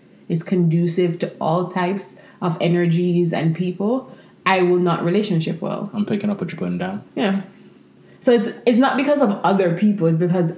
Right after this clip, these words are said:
Speaker 1: I have a very, like, combative relationship with myself.
Speaker 2: At the
Speaker 1: Because
Speaker 2: moment.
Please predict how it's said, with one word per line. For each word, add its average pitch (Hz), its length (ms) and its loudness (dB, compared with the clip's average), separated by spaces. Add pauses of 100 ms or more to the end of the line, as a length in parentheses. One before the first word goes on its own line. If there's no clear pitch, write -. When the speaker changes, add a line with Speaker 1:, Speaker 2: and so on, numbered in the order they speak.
Speaker 1:
I 185 200 4
have 196 280 0
a 170 80 2
very, 165 360 2
like, 151 420 -6 (180)
combative 170 640 2
relationship 165 600 0
with 160 160 -4
myself. 165 640 -4 (680)
Speaker 2:
At 101 100 0
the 185 60 2
Speaker 1:
Because 175 80 2
Speaker 2:
moment. 87 340 -4